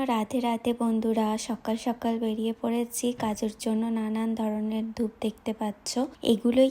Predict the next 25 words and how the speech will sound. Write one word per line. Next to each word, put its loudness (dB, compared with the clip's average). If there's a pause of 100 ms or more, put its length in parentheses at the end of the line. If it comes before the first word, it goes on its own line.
কিনবো। 2 (160)
আজকে -2
জন্মাষ্টমী, 0 (160)
তাই 2 (120)
জন্মাষ্টমীর 0
পুজোর 0
কেনাকাটা -2
কিছু -2
কমপ্লিট 0
করে 2
নেব। -2 (320)
আজকে -2
ঠিক -2
রাত্রির 0
বারোটার 0
সময় 0
কাজুকে -2
স্নান -2
অভিষেক -4 (100)
করাবো, 0 (340)
আর 0 (120)
তার 2
সঙ্গেই 0
রাত্রের 0
পূজাটা 0